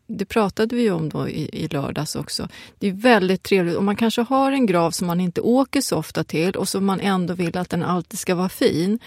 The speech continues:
då är faktiskt en dvärggran väldigt trevligt att sätta på graven. Dels är den ju vintergrön och dels håller den en form.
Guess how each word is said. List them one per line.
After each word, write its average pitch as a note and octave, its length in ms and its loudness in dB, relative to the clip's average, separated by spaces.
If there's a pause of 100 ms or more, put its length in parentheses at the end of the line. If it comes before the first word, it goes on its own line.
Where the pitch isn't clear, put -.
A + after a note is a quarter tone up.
(220)
då B3 160 2
är C#4 100 2
faktiskt G3+ 300 -2
en F#3 180 0
dvärggran E3 580 0
väldigt D#3 260 -2
trevligt G3+ 540 0
att D#4 60 -4
sätta - 340 -4
på D#3+ 100 -6
graven. D#3 600 -4
Dels C4 340 -2
är B3+ 80 2
den B3 100 4
ju A#3+ 100 4
vintergrön A3 680 0 (480)
och G3+ 80 -2
dels G3+ 260 4
håller F#3 340 0
den F3+ 120 -2
en F3+ 100 -2
form. G3 520 0